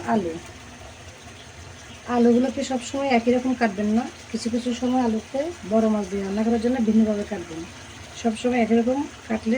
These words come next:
রান্না করা জিনিসগুলো অনেক, অনেক সময় খেতেও ভালো লাগে না। এবার দিয়ে দিব আমি পানি, এটা একটু বেশি পরিমাণ দেওয়া লাগবে, কারণ এখানে আলু দিয়েছি। এবার ঢাকনা দিয়ে দিচ্ছি আলুটা সিদ্ধ হওয়া পর্যন্ত।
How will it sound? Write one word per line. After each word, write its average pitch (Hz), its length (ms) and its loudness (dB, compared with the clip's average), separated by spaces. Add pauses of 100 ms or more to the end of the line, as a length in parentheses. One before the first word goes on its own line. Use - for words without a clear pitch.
(140)
রান্না 208 300 0
করা 233 140 2 (100)
জিনিসগুলো 214 420 0
অনেক, 220 340 -4 (140)
অনেক 233 180 2
সময় 262 220 2 (560)
খেতেও 247 380 6
ভালো 214 200 6
লাগে 175 220 -2
না। 160 60 -10 (800)
এবার 254 220 4
দিয়ে 233 160 8
দিব 220 120 2 (120)
আমি 262 120 4 (300)
পানি, 185 260 2 (1400)
এটা 240 180 -2
একটু 233 140 -6 (180)
বেশি 214 200 2
পরিমাণ 247 300 4
দেওয়া 254 220 2
লাগবে, 240 240 0 (160)
কারণ 208 220 2
এখানে 220 240 4
আলু 240 200 2
দিয়েছি। 202 280 -2 (1080)
এবার 226 220 -2
ঢাকনা 233 300 0
দিয়ে 240 180 4
দিচ্ছি - 320 -6 (520)
আলুটা 208 300 0
সিদ্ধ 208 160 0 (100)
হওয়া 190 160 -2
পর্যন্ত। 202 340 0